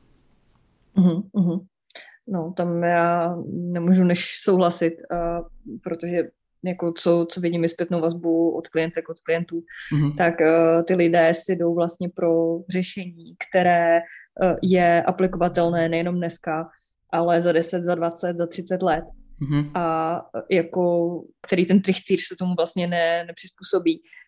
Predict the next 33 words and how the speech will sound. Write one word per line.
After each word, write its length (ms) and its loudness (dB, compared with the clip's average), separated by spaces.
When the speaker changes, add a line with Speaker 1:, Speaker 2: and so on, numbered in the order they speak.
Speaker 1:
tak 180 0
jako 200 4
bohužel, 840 4
eh, 380 -4
prostě 260 -2
zanikne 520 0
a 100 -2
ty 120 -8
banky 560 -2
chtě 160 -6
nechtě 280 -8
jako 200 0
tohleto 340 0
budou 180 2
muset, 300 -2
eh, 160 -2
akceptovat. 560 -4
A 60 0
to, 140 0
jak 160 4
dneska 280 0
vlastně 300 0
jednoduchým 380 0
způsobem, 580 -2
eh, 20 -4
dokážou 540 -2
zprostředkovat 540 -2
hypotéku, 720 -2
eh, 220 2
tak 160 -2
<laughs> 380 -2
velmi 540 2
stejným 600 -4